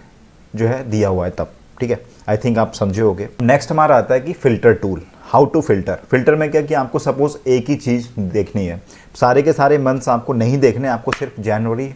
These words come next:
फरवरी की सेल देखनी है, ठीक है, ओके। तो आपको क्या फिल्टर करना है इसको, तो फिल्टर किस बिहाफ पे करेंगे, तो आप क्या कर सकते हो फिल्टर, like mostly आपके पास ये ऑप्शन रहता है कि आप क्या करो, सिर्फ और सिर्फ, अ, जो है जनवरी का देखना है तो आप क्लिक कर लो,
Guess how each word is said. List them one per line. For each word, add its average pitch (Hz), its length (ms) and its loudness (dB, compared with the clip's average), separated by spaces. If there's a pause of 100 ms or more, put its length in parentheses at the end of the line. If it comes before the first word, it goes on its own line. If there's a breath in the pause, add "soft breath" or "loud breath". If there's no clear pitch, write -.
(120)
फरवरी 101 360 0
की 104 100 -6
सेल 92 260 -4
देखनी 87 280 -6
है, 90 60 -6
ठीक - 180 -6
है, - 120 -2 (640 loud breath)
ओके। 131 200 2
तो - 400 -2
आपको 143 280 2
क्या 165 140 0
फिल्टर 123 400 2
करना 90 280 -4
है 80 80 -4
इसको, 85 220 -12
तो - 160 -6
फिल्टर 131 320 0
किस 131 220 -6
बिहाफ 104 280 -4
पे 110 80 -4
करेंगे, 92 360 -6 (340 soft breath)
तो 131 60 4
आप 127 160 2
क्या 135 160 0
कर 131 100 2
सकते 127 300 -4
हो 127 60 0
फिल्टर, 123 380 2 (480)
like 117 280 4
mostly 120 260 0
आपके 120 220 -2
पास 117 260 0
ये 120 60 2
ऑप्शन 117 300 2
रहता 113 200 0
है 113 40 -2
कि 120 120 -6
आप 110 180 -2
क्या 113 140 2
करो, 117 160 0
सिर्फ 113 260 -4
और 117 60 0
सिर्फ, 110 260 -2
अ, - 40 -20 (880 loud breath)
जो 101 140 0
है 104 380 -4
जनवरी 113 380 0
का 120 80 4
देखना 110 340 0
है 107 140 -2
तो 95 140 -2
आप 101 240 0
क्लिक 117 220 -2
कर 117 120 2
लो, 110 300 0